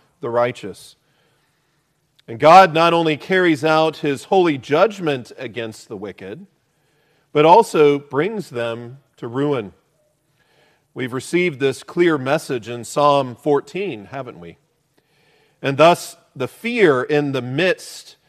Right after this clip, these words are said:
of their professed atheism. But for those who love the Lord, God's blessing of them is evident in many ways, including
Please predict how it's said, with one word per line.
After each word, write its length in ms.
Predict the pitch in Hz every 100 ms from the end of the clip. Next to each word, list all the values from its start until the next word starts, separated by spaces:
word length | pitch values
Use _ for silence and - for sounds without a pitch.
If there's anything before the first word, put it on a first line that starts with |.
| _ -
of 240 | 123 120
their 220 | 120 120 113
professed 800 | 135 117 117 110 - - _ _ _ _
atheism. 680 | 113 117 113 101 92 85 80 _ _ _ _ _ _ _ _ _ _ _ _ _ _ _
But 140 | 202
for 120 | - 226
those 320 | 302 359 -
who 100 | 240
love 240 | 202 165
the 80 | 151
Lord, 520 | 143 208 117 101 156 _ _ _ _ _ _
God's 420 | 196 226 302 247 170
blessing 520 | 175 208 - 202 180
of 160 | 160
them 400 | 135 185 147 147
is 320 | - 170 160 -
evident 460 | 202 202 180 170 165
in 280 | 175 170 180
many 260 | 254 240
ways, 440 | 151 127 127 143 -
including 640 | 175 165 233 233 180 160